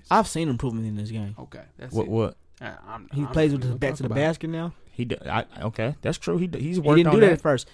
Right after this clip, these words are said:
Speaker 1: His first four years in the league was all athlete. He was, he was just all running up and down the court, being a tight end out there. That's
Speaker 3: You're
Speaker 1: all.
Speaker 3: right. He's improved that. I give you that.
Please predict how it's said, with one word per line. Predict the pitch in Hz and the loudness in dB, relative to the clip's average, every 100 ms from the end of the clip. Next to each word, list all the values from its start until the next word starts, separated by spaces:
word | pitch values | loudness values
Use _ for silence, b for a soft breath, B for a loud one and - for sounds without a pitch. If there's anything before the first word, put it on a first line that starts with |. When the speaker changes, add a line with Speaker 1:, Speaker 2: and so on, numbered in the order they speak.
| b | b
Speaker 1:
His | 208 | 0
first | - 202 - | 4 4 4
four | 180 170 | 2 2
years | 156 | 4
in | |
the | 156 | 2
league | 165 | 0
was | 110 - | -2 2
all | 131 147 - | 6 6 6
athlete. | 135 139 110 - - | 0 -2 -4 -6 -8
He | 135 | -2
was, | 131 | 0
he | 120 | 0
was | 127 | -2
just | 123 104 - | -4 -8 0
all | 123 131 127 | 2 4 2
running | 127 131 139 | 0 0 0
up | |
and | 120 | 0
down | 127 | -4
the | |
court, | 123 135 110 | 0 0 0
being | 117 127 120 | -2 -4 -4
a | 107 - - | -6 -10 -6
tight | 139 | -2
end | 127 113 | 0 -2
out | 104 | -6
there. | 110 107 | -10 -10
That's | - | -2
Speaker 3:
You're | 170 | 2
Speaker 1:
all. | 156 | 4
Speaker 3:
right. | 175 | 4
He's | 127 170 165 | 0 -2 -2
improved | 131 135 123 98 | -4 0 0 0
that. | 98 - | -2 -2
I | - | -6
give | 139 117 | -4 -2
you | 98 | -2
that. | 95 131 | -2 -4